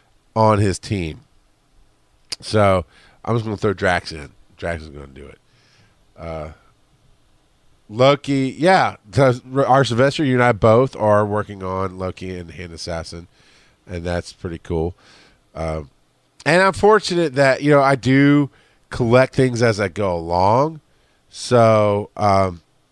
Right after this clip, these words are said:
I, I, I, I have been working on Loki in the shadows somewhat. Well, that was disappointing. One hit and she's dead. Uh,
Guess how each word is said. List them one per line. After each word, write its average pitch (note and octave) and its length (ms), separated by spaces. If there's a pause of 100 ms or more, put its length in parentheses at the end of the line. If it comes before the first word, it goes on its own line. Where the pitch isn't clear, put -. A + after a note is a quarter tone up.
(1800)
I, C3 180
I, A#2+ 460
I, B2+ 280
I C3 40
have D3 180
been C#3 140
working C3+ 240
on B2 140
Loki B2 560
in A2 360
the G2+ 80
shadows G#2+ 520
somewhat. A2 500
Well, G#2 100
that A#2+ 220
was E2+ 100
disappointing. D#2 720 (580)
One G2+ 240
hit G#2 220
and E2 100
she's E2 220
dead. E2+ 380 (480)
Uh, E2 300